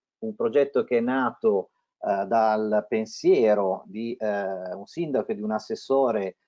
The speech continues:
eh, il sindaco Caldara e l'assessore Veratti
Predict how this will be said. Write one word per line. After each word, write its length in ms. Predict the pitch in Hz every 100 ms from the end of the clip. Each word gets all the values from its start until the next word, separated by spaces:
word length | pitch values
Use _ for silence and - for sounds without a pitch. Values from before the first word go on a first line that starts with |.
| _ _ -
eh, 440 | 98 95 92 90
il 60 | 98
sindaco 380 | - 110 104 101
Caldara 540 | 107 104 131 127 110
e 40 |
l'assessore 500 | 107 104 - - 113
Veratti 600 | 107 113 117 107 _ 107